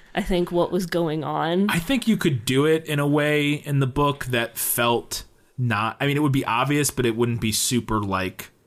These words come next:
Speaker 2: on the nose. You could
Speaker 1: Yeah.
Speaker 2: write it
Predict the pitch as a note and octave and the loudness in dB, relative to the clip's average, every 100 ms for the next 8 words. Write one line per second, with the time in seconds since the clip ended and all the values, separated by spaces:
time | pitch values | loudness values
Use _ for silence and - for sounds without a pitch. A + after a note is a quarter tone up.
0 | _ B2+ A#2+ A2+ G#2 G2+ G2+ G#2 A2 A2+ | _ -2 0 0 -2 -2 0 0 0 -2
1 | - - - - C#3 E3 F#3+ E3+ E3+ F3+ | -6 -14 -10 -4 0 4 4 4 6 4
2 | E3+ - _ - D#3+ D3 - | 2 -8 _ -2 0 0 -4